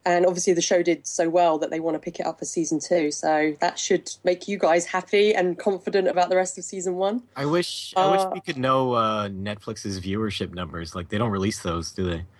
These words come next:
Speaker 1: No, they don't. Um, I, the only sort of number, well, numbers wise, I know is that it's like,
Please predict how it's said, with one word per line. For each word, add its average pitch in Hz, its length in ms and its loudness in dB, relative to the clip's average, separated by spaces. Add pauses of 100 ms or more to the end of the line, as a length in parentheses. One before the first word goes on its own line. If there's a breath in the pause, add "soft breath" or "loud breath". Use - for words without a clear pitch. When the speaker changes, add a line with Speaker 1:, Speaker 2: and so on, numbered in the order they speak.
(440 soft breath)
Speaker 1:
No, 220 420 6
they 214 140 2
don't. 208 360 2
Um, 196 840 -2 (360)
I, 196 560 -2
the 220 140 4
only 220 320 0
sort - 260 -2
of 170 160 -2 (560)
number, 185 680 2
well, 175 200 2
numbers 165 500 0
wise, 156 260 0
I 165 80 0
know 170 400 4
is 165 220 0
that 160 180 2
it's - 220 -6
like, 160 240 2